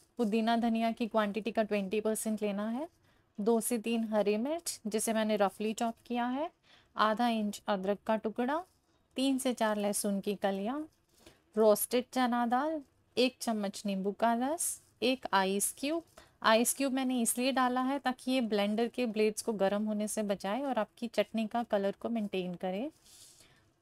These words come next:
आधा चम्मच चीनी, आधा चम्मच नमक, आधा चम्मच जीरा पाउडर, आधा चम्मच रॉक सॉल्ट यानी काला नमक। नमक की क्वांटिटी आप अपने टेस्ट के हिसाब से कम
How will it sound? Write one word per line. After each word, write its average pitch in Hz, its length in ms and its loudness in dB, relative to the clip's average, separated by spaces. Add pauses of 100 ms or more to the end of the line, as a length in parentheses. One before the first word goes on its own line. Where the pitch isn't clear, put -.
आधा 220 220 6
चम्मच 233 400 2
चीनी, 202 380 -2 (760)
आधा 214 240 6
चम्मच 214 560 -2
नमक, 190 380 -6 (680)
आधा 208 240 4
चम्मच 208 400 -2
जीरा 185 240 -2
पाउडर, 208 440 0 (600)
आधा 208 300 4
चम्मच 214 440 0
रॉक 185 300 4
सॉल्ट 269 360 0
यानी 190 240 -2
काला 190 360 2
नमक। 269 460 -4 (380)
नमक 226 520 2
की 254 100 -2
क्वांटिटी 226 560 0
आप 220 180 -2
अपने 220 220 -4
टेस्ट 208 380 -2
के 214 100 -4
हिसाब 208 360 0
से 214 160 -4
कम 220 180 0